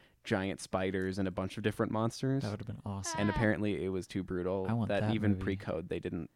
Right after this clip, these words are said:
Speaker 1: R K O was like, "No, you can't use
Speaker 2: Dang.
Speaker 1: this."
Speaker 3: Wow.
Speaker 1: So
Speaker 2: That would've been
Speaker 3: I
Speaker 2: sick.
Speaker 3: would've cried.
Speaker 1: apparently that,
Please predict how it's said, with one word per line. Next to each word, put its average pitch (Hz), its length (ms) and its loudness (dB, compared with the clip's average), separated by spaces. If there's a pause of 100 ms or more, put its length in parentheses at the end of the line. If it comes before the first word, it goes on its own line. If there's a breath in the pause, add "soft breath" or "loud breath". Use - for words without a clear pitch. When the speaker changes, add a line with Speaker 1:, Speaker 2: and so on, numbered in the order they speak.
(140)
Speaker 1:
R 95 140 -2
K 87 240 -4
O 80 80 0
was 71 200 -6
like, 71 160 -4
"No, 95 180 -2
you - 80 -10
can't - 220 -10
use - 160 -12
Speaker 2:
Dang. - 120 -6
Speaker 1:
this." - 80 -8
Speaker 3:
Wow. 208 680 -4
Speaker 1:
So - 100 -14 (300)
Speaker 2:
That - 80 -8
would've - 120 -8
been - 80 -16
Speaker 3:
I - 200 -4
Speaker 2:
sick. 208 80 -2
Speaker 3:
would've 208 220 -6
cried. 170 360 -8
Speaker 1:
apparently 139 420 4
that, 117 180 4